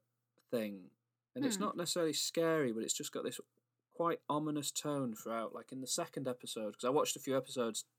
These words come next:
Speaker 1: uh, yesterday to remind myself of it if I was gonna
Speaker 2: Hmm.
Speaker 1: put it on the list. And, like, in the second episode, they go to this little village where everyone in the village,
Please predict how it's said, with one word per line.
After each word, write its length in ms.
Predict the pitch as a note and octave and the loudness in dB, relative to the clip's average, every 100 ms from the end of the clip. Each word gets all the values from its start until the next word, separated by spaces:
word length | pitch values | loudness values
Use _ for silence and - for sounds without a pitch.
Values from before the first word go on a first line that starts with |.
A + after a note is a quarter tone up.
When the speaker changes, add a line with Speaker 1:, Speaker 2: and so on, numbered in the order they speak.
| - | -6
Speaker 1:
uh, 100 | A2 | 0
yesterday 420 | A2 A#2 - A2 A2 | 0 0 -2 -4 -2
to 200 | G#2+ A2 _ _ _ _ _ _ _ _ _ _ | -4 -6 _ _ _ _ _ _ _ _ _ _
remind 260 | A#2+ A#2+ A#2 | 2 4 4
myself 340 | A2+ A2 G2+ | 0 -2 -2
of 140 | G2+ G#2 | -4 -2
it 100 | F#2+ | -4
if 120 | - | -4
I 20 | |
was 100 | A2 | -2
gonna 140 | G#2+ | -2
Speaker 2:
Hmm. 60 | F#2+ | -2
Speaker 1:
put 80 | G#2+ | -2
it 60 | |
on 100 | - | -4
the 60 | G#2+ | -4
list. 260 | G#2+ - - _ _ _ _ _ _ | -4 -6 -14 _ _ _ _ _ _
And, 60 | - | -2
like, 140 | B2+ C#3 | 0 0
in 60 | |
the 60 | B2+ | 0
second 340 | - F#3 - C#3 | 2 2 2 -2
episode, 480 | - A2+ A#2 A2 | -2 -4 -2 -2
they 120 | - A2+ | -4 -2
go 220 | D3 D3+ | 0 0
to 160 | - C#3 | -2 -2
this 360 | C3 - - _ _ _ _ | -2 0 -4 _ _ _ _
little 380 | D3 F3 F3 - | 2 4 4 -2
village 520 | C3 F3 D3+ G2+ - | 2 4 4 2 -2
where 200 | A#2+ A#2 | -2 -2
everyone 360 | - D3+ F3 F3 | -2 -2 0 0
in 80 | D#3+ | 0
the 80 | C#3+ | 2
village, 640 | D3+ C3 A2 - - - | 2 2 0 -6 -12 -14